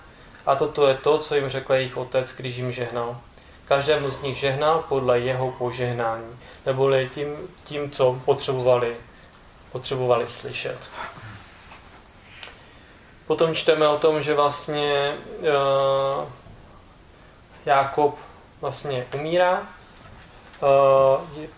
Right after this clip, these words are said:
přeje si, aby ho vyvedli, eh, aby po smrti ho pohřbili mimo Egypt.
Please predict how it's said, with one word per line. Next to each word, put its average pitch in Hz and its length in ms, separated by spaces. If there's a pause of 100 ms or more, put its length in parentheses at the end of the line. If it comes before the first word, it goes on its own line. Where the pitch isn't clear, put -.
přeje 139 380
si, 139 440
aby 135 460
ho 131 140
vyvedli, 127 640
eh, - 1600
aby 139 380
po 143 200
smrti 139 560
ho 127 120
pohřbili 135 520
mimo 135 320
Egypt. 135 360